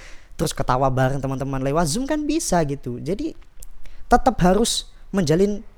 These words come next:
komunikasi, tetap harus menjalin hubungan sosial. Supaya apa ya? Supaya lo nggak stres.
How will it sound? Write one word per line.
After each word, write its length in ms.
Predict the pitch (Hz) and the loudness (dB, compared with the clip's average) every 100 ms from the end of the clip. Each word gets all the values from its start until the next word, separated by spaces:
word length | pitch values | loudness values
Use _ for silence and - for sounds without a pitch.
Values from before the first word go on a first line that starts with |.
| - | -2
komunikasi, 540 | 165 160 180 - 143 | 2 4 6 4 4
tetap 180 | 165 208 | 0 2
harus 180 | 165 180 | 2 2
menjalin 400 | 165 135 143 170 | -2 0 0 0
hubungan 280 | 156 139 180 | -2 -2 -2
sosial. 340 | 156 151 151 123 | -2 0 0 0
Supaya 320 | 156 190 208 | 0 2 2
apa 160 | 214 | 2
ya? 80 | 165 | 2
Supaya 300 | 180 202 233 | 2 2 2
lo 100 | 240 | 4
nggak 140 | 202 170 | 2 2
stres. 520 | 226 - 165 156 | 2 0 0 0